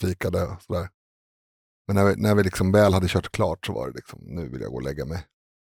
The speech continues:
Men jag tänkte också ta upp det här med, jag, jag såg att det ko-, inkom lite, eh, inte kritiska, men ifrågasättande kommentarer kring, eh, diskussionen vi hade kring las.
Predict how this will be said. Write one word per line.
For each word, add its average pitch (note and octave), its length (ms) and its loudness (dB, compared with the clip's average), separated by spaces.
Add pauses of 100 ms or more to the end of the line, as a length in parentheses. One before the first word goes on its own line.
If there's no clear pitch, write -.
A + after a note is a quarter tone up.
(500)
Men C3+ 420 6
jag A#2+ 180 6
tänkte D3+ 240 6
också C3 140 2
ta B2 80 6
upp A2 140 4
det A2 80 4
här G#2 160 6
med, G2 200 6 (680)
jag, G2+ 240 2
jag G2+ 200 6
såg G#2+ 340 6
att G2 100 2
det F#2 180 4 (280)
ko-, - 220 -2
inkom G2+ 460 2
lite, F2+ 520 2 (840)
eh, B1+ 320 -6
inte A#2 200 2
kritiska, A2 640 2
men A2+ 160 4
ifrågasättande A#2 600 2
kommentarer A#2 580 4
kring, G2 320 2
eh, F#2+ 280 4
diskussionen F#2+ 680 2
vi F#2+ 60 4
hade F#2+ 240 2
kring G#2+ 240 2
las. - 540 0